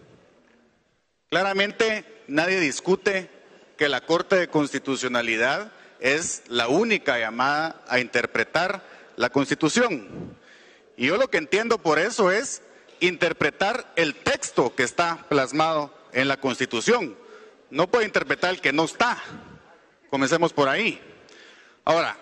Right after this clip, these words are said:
es interesante que todo el sistema de comisiones de postulación nace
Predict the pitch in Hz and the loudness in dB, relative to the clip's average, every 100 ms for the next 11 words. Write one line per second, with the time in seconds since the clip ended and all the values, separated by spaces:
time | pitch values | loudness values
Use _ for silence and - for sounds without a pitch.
0 | - - - - - - - 180 233 226 | -18 -20 -20 -20 -20 -6 -2 0 0 0
1 | 180 139 190 226 - 233 226 - - - | 0 0 -2 0 0 0 -2 -14 -20 -20
2 | - - _ _ _ 170 170 165 - - | -20 -20 _ _ _ 0 0 -2 -8 -20
3 | - 220 247 254 247 208 - 160 151 151 | -2 2 2 2 0 -2 -2 -2 2 0
4 | - 208 220 233 208 - 156 139 117 180 | 2 0 2 2 2 2 0 2 0 0
5 | 208 220 185 - 143 - 139 127 - 175 | 2 2 2 2 0 2 0 0 0 0
6 | 208 233 - - _ _ _ _ 135 160 | 0 -4 -12 -20 _ _ _ _ -4 -2
7 | 196 233 220 202 | 0 0 -2 -4